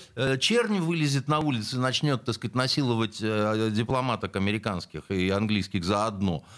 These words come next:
понимаете, раз уж так оно все пошло. Ну что это за бе-, ну, остановитесь, как бы, господа, ну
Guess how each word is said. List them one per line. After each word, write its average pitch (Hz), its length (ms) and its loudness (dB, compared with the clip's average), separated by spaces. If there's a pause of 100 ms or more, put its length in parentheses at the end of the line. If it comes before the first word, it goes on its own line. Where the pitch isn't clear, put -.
(160)
понимаете, 92 520 2
раз 92 200 -4
уж 90 80 -4
так 90 220 -6
оно 87 180 -2
все - 180 -4
пошло. 90 480 -4 (460)
Ну 135 80 2
что - 140 2
это 185 160 0
за 127 140 -4
бе-, 127 200 -4
ну, 131 360 -2 (220)
остановитесь, 175 840 -2
как 110 200 -2
бы, 107 140 -4
господа, 175 500 2
ну 143 180 -2